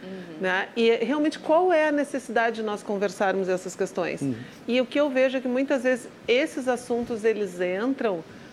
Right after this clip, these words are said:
Speaker 2: ah, pra que a gente não avance em aspectos que teriam que estar avançando.
Speaker 3: É.
Speaker 2: Né? Então, assim, e esses são os cuidados que a gente tem que ter também, né?
Speaker 1: Também.
Speaker 3: Muito bem, olha só, já estamos recebendo mensagens aqui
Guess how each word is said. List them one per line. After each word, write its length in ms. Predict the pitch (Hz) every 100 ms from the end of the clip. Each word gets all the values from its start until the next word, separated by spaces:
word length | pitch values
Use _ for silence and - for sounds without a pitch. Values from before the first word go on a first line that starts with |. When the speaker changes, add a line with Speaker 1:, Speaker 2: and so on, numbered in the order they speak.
| -
Speaker 2:
ah, 280 | 220 220 220 220
pra 140 | 240
que 100 | 240
a 40 | 226
gente 260 | 240 -
não 320 | 220 226 294 294
avance 680 | 269 220 208 226 220 - - -
em 360 | 220 220 214 208
aspectos 560 | 208 202 220 202 208 202
que 120 | 214
teriam 280 | 226 208 202
que 80 | -
estar 280 | - - 196
avançando. 540 | 202 208 - 185 -
Speaker 3:
É. 160 | 185 190 - - - -
Speaker 2:
Né? 300 | 175 175 185
Então, 260 | 214 208 226
assim, 200 | 226 233 226
e 240 | 220 220 -
esses 320 | 220 262 294
são 140 | 311 294
os 100 | 285
cuidados 380 | 277 233 233 214
que 80 |
a 40 | 247
gente 200 | 240 -
tem 140 | 233
que 60 | 233
ter 160 | 240 226
também, 380 | 254 349 320
né? 120 | 208 175 165
Speaker 1:
Também. 420 | 180 151 151 156 196 - 139
Speaker 3:
Muito 180 | 147
bem, 140 | 190 190
olha 160 | 180 208
só, 320 | 196 127 113
já 120 | 139
estamos 520 | 135 208 214 185 -
recebendo 480 | - 151 147 151 165
mensagens 540 | 135 - 143 160 135
aqui 420 | 113 - 151 175